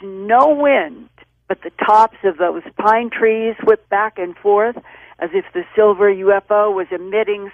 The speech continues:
some kind of energy. In his mind, Jerry Wills heard a telepathic thought voice from whoever was in that silver craft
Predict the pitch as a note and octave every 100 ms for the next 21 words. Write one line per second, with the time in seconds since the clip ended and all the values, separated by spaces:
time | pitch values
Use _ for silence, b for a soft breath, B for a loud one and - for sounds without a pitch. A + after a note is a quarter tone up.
0 | - A3 A3+ A3+ - G3+ F#3 F#3+ G3 G3+
1 | G#3 G3 - A#3 A3+ - - - _ _
2 | _ _ B B - C#4 C#4 C#4 C4+ C4
3 | G#3 A3 B3 A#3+ G#3 F3+ F#3+ F#3 A3 A#3
4 | C4 G#3 G#3+ G3+ G3+ G#3+ - B B B
5 | A#3 G#3 F#3+ - A3+ A3+ C4 - A#3 A3
6 | - A#3 - G#3+ F#3+ F3 - E3+ F3 F3+
7 | G3+ - B B B - E3+ F#3 F#3 G3
8 | A#3+ B3 A#3+ G3+ A#3 F#3 F#3 F3+ E3 -
9 | G3 F3+ A3 - F#3 D#3+ D#3 -